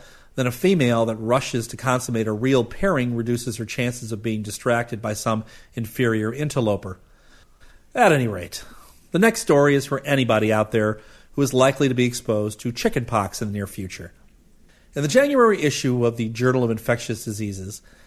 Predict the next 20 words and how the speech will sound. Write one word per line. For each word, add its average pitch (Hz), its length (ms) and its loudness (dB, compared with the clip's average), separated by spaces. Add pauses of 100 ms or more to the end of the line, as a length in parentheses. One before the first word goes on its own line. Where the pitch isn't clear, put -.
(160)
Doctor 120 260 -2
Eugene 139 500 0
Shapiro 110 760 0
of 107 180 -6
Yale 110 320 0
University 110 520 -4
School 104 280 -8
of 104 80 -8
Medicine 104 500 -6
and 104 120 -10
his 110 100 -10
colleagues 110 640 -6
examined 135 460 0
just 196 220 -2
how 254 160 2
effective 143 580 2
the 127 60 -2
chickenpox 135 680 -2
vaccine 110 520 -6
is. 92 380 -8